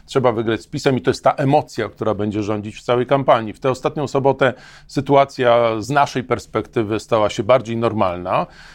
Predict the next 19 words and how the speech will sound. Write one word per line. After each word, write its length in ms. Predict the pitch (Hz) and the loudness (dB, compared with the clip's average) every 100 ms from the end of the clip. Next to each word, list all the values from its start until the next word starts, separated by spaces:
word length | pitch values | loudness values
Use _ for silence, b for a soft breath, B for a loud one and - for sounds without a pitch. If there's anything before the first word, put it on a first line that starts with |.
| B | B
bardziej 600 | 117 123 95 117 113 113 | 0 0 0 -2 0 0
logiczna, 880 | 120 127 135 135 - - - - - | 0 2 0 -2 -10 -14 -12 -12 -14
to 100 | - | -12
znaczy 380 | 101 107 101 - | -8 -6 -6 -6
wyborcom 720 | 104 113 113 135 135 139 127 135 | -4 0 2 2 0 -2 0 2
nie 120 | 165 | 2
wystarczy 640 | 139 - 139 104 - 101 | 2 0 2 2 0 -10
powiedzieć, 720 | - 101 98 92 98 107 - 107 | -6 -4 -4 -6 -8 -10 -10 -8
że 260 | 104 101 95 | -6 -4 -4
trzeba 400 | - - 127 107 | -4 -4 0 0
wygrać 420 | 98 113 107 101 | -2 -4 -4 -4
z 40 | - | -8
pisem, 460 | 113 101 104 101 | -14 -8 -6 -4
bo 160 | 95 98 | -2 -2
pis 280 | - 104 - | -2 -10 -8
jest 140 | 104 | -10
szkodliwy 420 | - 107 101 101 | -6 -6 -4 -4
dla 140 | 101 92 | -2 -2
Polski. 400 | 95 98 - | -4 -6 -6